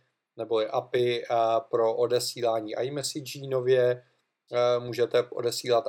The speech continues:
iMessage. Součástí systému je několik jednoduchých databázových systémů a tak dále a tak dále. Což znamená, a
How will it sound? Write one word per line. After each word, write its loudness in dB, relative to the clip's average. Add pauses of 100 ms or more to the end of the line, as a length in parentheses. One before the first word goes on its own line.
iMessage. -2 (340)
Součástí -2
systému 0
je 4
několik 0
jednoduchých -4
databázových 2
systémů 2 (380)
a 4
tak 4
dále 6
a 0
tak 2
dále. 8 (400)
Což 2
znamená, 8
a 8